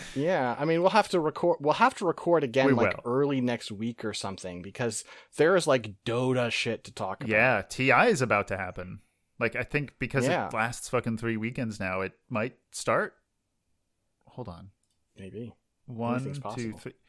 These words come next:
Speaker 2: I think it starts, no, next w-, next weekend. Probably. We'll have to figure it out, uh, early next week for a real battle.
Speaker 1: Listen, T I, you had me at battle droids.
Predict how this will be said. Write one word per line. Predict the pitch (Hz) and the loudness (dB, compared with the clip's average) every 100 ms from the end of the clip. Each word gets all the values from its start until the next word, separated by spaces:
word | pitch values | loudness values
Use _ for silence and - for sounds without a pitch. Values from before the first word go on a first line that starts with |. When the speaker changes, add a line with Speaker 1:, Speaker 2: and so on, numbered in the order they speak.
| _ _ - | _ _ -2
Speaker 2:
I | - | 0
think | 302 | 0
it | 339 | 0
starts, | - 254 - - _ _ _ _ _ _ _ _ _ _ _ _ _ 143 | 2 0 0 -10 _ _ _ _ _ _ _ _ _ _ _ _ _ -2
no, | 123 | 0
next | 104 127 - | 2 0 0
w-, | 117 - | -10 -2
next | 151 160 123 | 0 0 -6
weekend. | 104 - - - _ _ _ _ _ - 127 | -8 -10 -16 -20 _ _ _ _ _ -4 0
Probably. | 95 95 113 117 _ _ _ _ _ _ _ _ _ _ - | 0 -4 -12 -16 _ _ _ _ _ _ _ _ _ _ 0
We'll | 123 | 4
have | 135 147 | 4 4
to | |
figure | 139 147 143 | 0 2 4
it | 143 | 4
out, | 151 143 | 2 2
uh, | 127 131 127 127 135 | 4 4 2 -2 -4
early | 127 135 | -6 -4
next | 131 - | -8 -6
week | 123 160 - _ _ _ _ _ _ - | -8 -8 -16 _ _ _ _ _ _ -8
for | 117 | -4
a | |
real | 104 110 107 | -2 0 0
battle. | 107 107 | 0 -2
Speaker 1:
Listen, | 131 120 95 | -2 -4 -6
T | - 135 | 0 4
I, | 131 165 214 _ _ - - _ _ | 6 6 4 _ _ -20 -20 _ _
you | 123 | -8
had | 113 135 131 | 2 4 4
me | 123 120 | 2 -2
at | 98 | 2
battle | 117 117 98 | 2 2 0
droids. | 104 95 87 87 - | -6 -6 -8 -12 -20